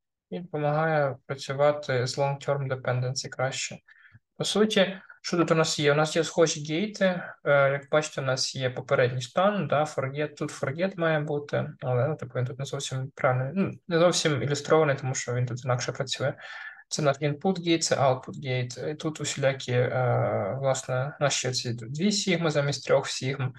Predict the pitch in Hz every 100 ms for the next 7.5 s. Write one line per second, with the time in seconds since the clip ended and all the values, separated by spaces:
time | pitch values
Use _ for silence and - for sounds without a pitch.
0 | - - - _ 156 143 143 143 175 185
1 | 185 - 151 147 151 147 139 135 135 -
2 | _ 131 127 - 131 131 - - 139 139
3 | 131 123 123 127 127 110 95 - 143 131
4 | 127 120 123 - - _ _ _ _ -
5 | 123 123 127 123 120 113 127 135 - -
6 | _ _ 131 127 143 - 220 233 220 -
7 | 147 160 147 123